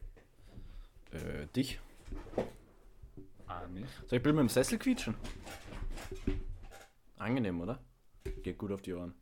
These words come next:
Speaker 2: Okay, jetzt hältst du bitte deine Schnauze, ich möchte reden.
Speaker 1: Aha, nicht so demokratisch.
Speaker 2: Wer hat denn das gesagt?
Speaker 1: Ich.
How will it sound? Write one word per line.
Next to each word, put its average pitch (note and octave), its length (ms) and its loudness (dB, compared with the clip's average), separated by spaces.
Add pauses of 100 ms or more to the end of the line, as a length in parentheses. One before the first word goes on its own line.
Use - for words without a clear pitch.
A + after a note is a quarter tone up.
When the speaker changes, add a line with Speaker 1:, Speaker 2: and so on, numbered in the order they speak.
(600)
Speaker 2:
Okay, - 200 -8
jetzt - 180 -8
hältst G#2+ 160 -4
du A#2 40 -10
bitte G#2+ 160 -4
deine G2 160 -2
Schnauze, - 320 -10
ich G#2+ 60 -10
möchte G#2 180 -8
reden. G2+ 160 -6 (1300)
Speaker 1:
Aha, D#2+ 340 -8 (180)
nicht G2 160 -10
so C3 100 -4
demokratisch. F2+ 600 -6 (1600)
Speaker 2:
Wer F#2 180 -16
hat F#2 140 -12
denn F#2 60 -12
das F#2 180 -10
gesagt? G2+ 300 -14 (1700)
Speaker 1:
Ich. - 220 -6